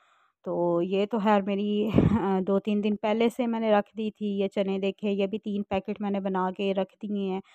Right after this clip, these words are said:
अ, चना पुलाव बनाना हो, दही बल्लू में चने डालने हो, चना चाट बनानी हो, तो आसानी हो जाती है, बस निकाल लो और यूज़ कर लो। और ये मैंने इमली की चटनी बना के रखी है,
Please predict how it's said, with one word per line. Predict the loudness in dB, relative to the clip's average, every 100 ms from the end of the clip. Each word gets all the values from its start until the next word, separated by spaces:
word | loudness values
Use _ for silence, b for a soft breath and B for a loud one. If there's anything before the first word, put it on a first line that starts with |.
| b b b
अ, | -2 -2
चना | 0 2 2
पुलाव | 4 4 4
बनाना | 4 2 2 4 6
हो, | 6 6 2
दही | 2 0 2
बल्लू | 0 0
में | -2
चने | -4 -4 0
डालने | 4 4 4 0
हो, | -2 -2
चना | -2 -2
चाट | -2 0 0 0
बनानी | -2 -2 -2
हो, | -2 -4 -6
तो | -6
आसानी | -6 -4 -2 -2
हो | -2 -2
जाती | -2 -4 -6
है, | -6
बस | -6 -6
निकाल | -6 -4 -4
लो | -2
और | -4
यूज़ | -4 -8 -10
कर | -10 -8 -6
लो। | -6 -4
और | -2
ये | 0 0
मैंने | 0 -2
इमली | -2 -4 -6 -8
की | -8
चटनी | -10 -8 -6
बना | -4 0 0
के | 0
रखी | -4 -6 -6 -2
है, | -2